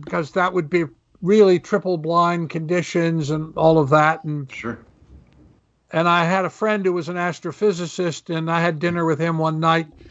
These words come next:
Speaker 1: and he said to me, "It's never gonna happen, Stephen. People wait years to get on a telescope, and they're not gonna give you their time to see if
Speaker 2: <laughs> Yeah.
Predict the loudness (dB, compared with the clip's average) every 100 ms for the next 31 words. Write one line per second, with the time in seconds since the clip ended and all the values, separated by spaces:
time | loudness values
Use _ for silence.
0 | -20 -20 _ -6 -4 -2 2 2 2 0
1 | 0 -2 -2 0 0 -2 -2 -2 -2 -2
2 | -6 -8 -4 -2 -2 -6 -12 _ _ _
3 | _ _ _ _ _ _ _ 0 2 4
4 | 4 4 2 0 4 6 6 4 -6 -2
5 | 0 2 0 -2 0 2 2 -2 0 0
6 | 0 -6 -2 0 0 -2 -6 -6 0 0
7 | 0 0 0 -2 -4 -4 -2 -2 -2 -2
8 | -4 -2 0 2 2